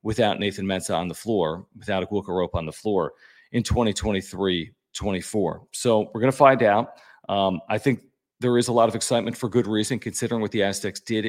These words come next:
a year ago, considering what they've added, and considering, um, you know, the non-conference schedule that Brian Dutcher has put together, the recruiting classes coming in for the Aztecs, not just this year, but in future years as well. There's a lot of excitement here, obviously. Is it hard to replicate?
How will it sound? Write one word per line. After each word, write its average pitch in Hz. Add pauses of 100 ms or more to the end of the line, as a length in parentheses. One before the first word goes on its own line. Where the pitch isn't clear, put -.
a 107
year 101
ago, 92
considering 104
what 101
they've 95
added, 85 (480)
and 120
considering, 113
um, 90 (540)
you 123
know, 98
the 98 (340)
non-conference 117
schedule 113
that 101
Brian 101
Dutcher 98
has 98
put -
together, 104
the 92
recruiting 120
classes 110
coming 107
in 107
for -
the 101
Aztecs, 98
not 92
just -
this 104
year, 104
but 92
in 82
future 101 (460)
years 120
as 95
well. 101
There's 92
a 127
lot 120
of 113
excitement 92
here, 92
obviously. 85
Is 107
it 104
hard 127
to 120
replicate? 117